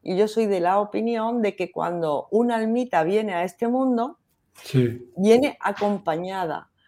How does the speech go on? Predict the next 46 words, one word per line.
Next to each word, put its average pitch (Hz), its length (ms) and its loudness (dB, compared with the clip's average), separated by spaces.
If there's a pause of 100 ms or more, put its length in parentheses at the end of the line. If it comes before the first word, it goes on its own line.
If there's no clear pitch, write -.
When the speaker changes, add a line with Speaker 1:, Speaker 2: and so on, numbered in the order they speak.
(160)
Speaker 1:
no 247 220 2
viene, 233 320 0
lo, 170 340 2
eh, 147 180 -2
no 202 180 0
viene 220 340 4
sola. 165 300 0
Speaker 2:
Claro, 110 200 2
Speaker 1:
Lo 156 100 0
mismo 226 260 0
que 262 100 -2
cuando 131 240 6
Speaker 2:
claro. 113 180 0
Speaker 1:
nos - 80 -6
vamos 185 360 -4
también 175 260 -4
nos 139 100 4
Speaker 2:
El 139 60 6
Speaker 1:
están 214 180 10
Speaker 2:
séquito, 190 260 4
Speaker 1:
esperando. 160 280 10
Speaker 2:
que 147 100 2
solemos 139 500 8
decir, 135 380 4
Lola, 139 360 6
el 175 80 0
séquito. 208 180 4
Speaker 1:
Exactamente, 170 1000 0 (200)
¿eh? 202 360 0
Entonces, 190 600 -2
siempre 240 400 0
vienen 269 340 2
como 214 380 -2
con 190 200 2
esa 214 200 -2
compañía, 190 680 -2
el 143 100 -2
ángel 160 320 -6
de 151 80 -4
la 143 120 0
guarda, 214 680 2 (380)
puede 180 300 6
ser 180 500 2
un, 170 420 4
un 190 160 0
ancestro, 196 880 -2